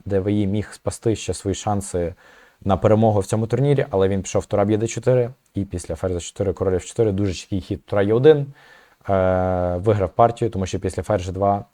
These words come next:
ферзь Ж п'ять шах, король Е три, король Ж три, ферзь Е три шах, е, чорні виграють туру, і В І здався, і таким чином, е, Явохір Сіндаров,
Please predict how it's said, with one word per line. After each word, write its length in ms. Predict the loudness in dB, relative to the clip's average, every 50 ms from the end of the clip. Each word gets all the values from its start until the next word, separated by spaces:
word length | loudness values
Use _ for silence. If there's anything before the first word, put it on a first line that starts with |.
| _ -6
ферзь 200 | -4 -4 -4 -4
Ж 100 | -6 -6
п'ять 160 | -6 -6 -6
шах, 340 | -4 -4 -4 -4 -4 -8 -14
король 380 | -10 -6 -4 -2 -2 -2 -4 -6 _ _ -10 -10
Е 40 | -8
три, 260 | -6 -4 -4 -4 -4 -4 -2
король 180 | 0 0 0 0
Ж 100 | 0 -2
три, 140 | -2 -2
ферзь 260 | -2 0 -2 -2 -2 -6
Е 40 |
три 160 | -8 -8 -10 -8
шах, 360 | -8 -8 -8 -8 -10 _ _ _ -20 -20 -20 -20 _ _ _ _ -6
е, 120 | -4 -4 -2
чорні 340 | 0 0 0 0 2 0
виграють 680 | 0 0 0 0 -2 0 0 0 -2 -2 -6 -14 -18 -20 _ _ -2
туру, 340 | 0 4 4 4 4 2 0 -6 _ _ _ _ _ _ -2
і 260 | -2 0 0 -2 -4 -8 _ _ _ _ _ _ _ _ _ -10
В 160 | -4 -2 0 2
І 140 | 2 2
здався, 580 | 2 4 6 6 6 4 2 -4 -4 -4 -4 -8 _ -8
і 60 | -8
таким 320 | -8 -8 -6 -6 -6 -6 -4
чином, 360 | -2 -2 -2 -2 -2 -4 -6 -6
е, 120 | -4 -4
Явохір 380 | 0 0 0 0 0 -2 -4 -4
Сіндаров, 580 | -4 -4 -2 2 2 4 4 2 2 -2 -8